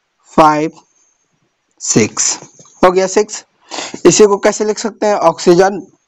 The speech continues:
और oxygen का आउटर मोस्ट में कितना electron है, तो छः है, तो छः दिखा देंगे, दो, तीन,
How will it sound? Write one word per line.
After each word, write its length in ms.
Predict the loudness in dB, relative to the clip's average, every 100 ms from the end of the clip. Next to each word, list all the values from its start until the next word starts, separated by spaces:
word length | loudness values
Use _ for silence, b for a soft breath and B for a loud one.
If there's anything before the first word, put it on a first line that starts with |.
| _ _ -20 -10 -6 0 2
और 160 | 2
oxygen 440 | 0 -2 2 2 2
का 100 | 0 0 -2 -10 _ _ 0
आउटर 320 | 2 2 -2
मोस्ट 380 | 0 -2 -4 -18 _ _ _ _ _
में 240 | 4 6 4
कितना 340 | 0 2 2 2 0 -2 -6 _ -2
electron 480 | 0 0 0 0 0
है, 100 | -6 -10 _
तो 100 | -6
छः 300 | 0 2 4
है, 140 | 2 -2 _ -8
तो 80 |
छः 200 | -2 2
दिखा 240 | 2 2 2
देंगे, 200 | 2 0 -4 _ _ b b _ _ _ _ _ _ _ -2
दो, 480 | 2 4 4 4 0 -8 _ _ _ _ _ 4
तीन, 320 | 6 6 4